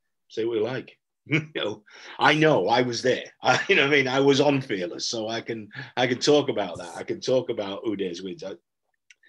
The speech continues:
what anybody else thinks of me and what I say about it is irrelevant.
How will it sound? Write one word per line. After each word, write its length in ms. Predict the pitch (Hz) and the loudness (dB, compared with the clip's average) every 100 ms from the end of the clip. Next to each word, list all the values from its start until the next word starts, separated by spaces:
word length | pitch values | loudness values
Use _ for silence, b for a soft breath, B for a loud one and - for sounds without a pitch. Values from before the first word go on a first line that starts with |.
| b - | b -6
what 140 | 135 | -2
anybody 320 | 127 117 113 | 0 4 4
else 180 | 107 - | 2 -2
thinks 280 | 113 117 - | -4 -6 -8
of 60 | |
me 180 | 101 110 | -6 -4
and 120 | 95 - | -4 -10
what 360 | 123 117 110 - | -6 -2 -2 -2
I 220 | 104 113 | -6 -6
say 260 | 98 - - | -8 -10 -12
about 300 | - 80 - | -14 -10 -10
it 100 | 90 | -10
is 120 | 92 | -10
irrelevant. 380 | 90 98 90 76 | -10 -12 -14 -18